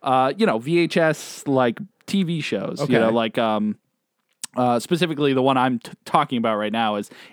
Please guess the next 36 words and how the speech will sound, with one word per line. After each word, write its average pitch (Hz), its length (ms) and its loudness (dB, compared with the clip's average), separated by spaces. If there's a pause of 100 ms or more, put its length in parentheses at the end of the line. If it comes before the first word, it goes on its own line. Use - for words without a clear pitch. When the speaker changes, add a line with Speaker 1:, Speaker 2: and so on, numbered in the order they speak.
Speaker 1:
A 147 140 0
B 175 140 0
C 135 400 0
nineteen 131 580 0
ninety-two. 117 640 -2 (360)
Speaker 2:
Oh, 139 360 -4
Speaker 1:
And 127 120 2
Speaker 2:
okay. 123 100 2
Speaker 1:
it's, 117 140 -10
it's, 131 280 -4
like, 104 280 -2
four 196 460 0
hours, 156 380 2
I 98 100 2
think. 98 340 -4 (280)
And 147 120 2
it's, - 340 -2 (100)
I, 202 260 4
I 190 100 2
can't 269 180 0
imagine 156 320 0
it 147 60 2
was 135 120 0
all 131 140 6
one 127 200 2
block, 113 260 0
'cause 147 140 -8
it 196 100 0
has 139 200 2
Reboot, 180 600 0
it 147 100 0
has 135 200 -4
Sonic, 170 540 0 (260)
it 143 160 0
had, 123 460 2
um, 104 580 0